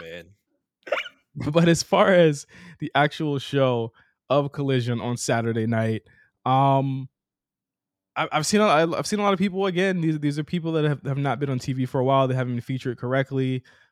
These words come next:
Speaker 2: or featured at all in, in some cases. You, you, you had a lot of people saying that, you know, that it was a solid to, to good to great show from a lot of people. And that's what you wanna do for the first show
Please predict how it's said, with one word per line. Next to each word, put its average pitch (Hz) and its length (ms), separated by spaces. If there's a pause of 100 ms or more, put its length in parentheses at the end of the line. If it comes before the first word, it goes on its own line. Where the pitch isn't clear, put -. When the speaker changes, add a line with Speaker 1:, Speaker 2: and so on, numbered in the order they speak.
Speaker 2:
or 139 140
featured 156 360
at 127 100
all 131 420
in, 139 160
in 135 80
some 131 200
cases. 135 500
You, 123 140
you, 120 200
you 131 140
had 127 80
a 127 40
lot 123 160
of 117 80
people 131 280
saying 123 240
that, 135 100
you 160 80
know, 170 140
that 151 160
it 151 60
was 170 140
a 170 40
solid 165 500
to, 165 240
to 156 160
good 143 420 (120)
to 170 140
great 139 320
show 143 360
from 135 220
a 127 40
lot 123 180
of 117 60
people. 123 380
And 120 300 (420)
that's 180 200
what 233 140
you 247 80
wanna 196 200
do 156 240
for 139 160
the 131 80
first 135 280
show 123 400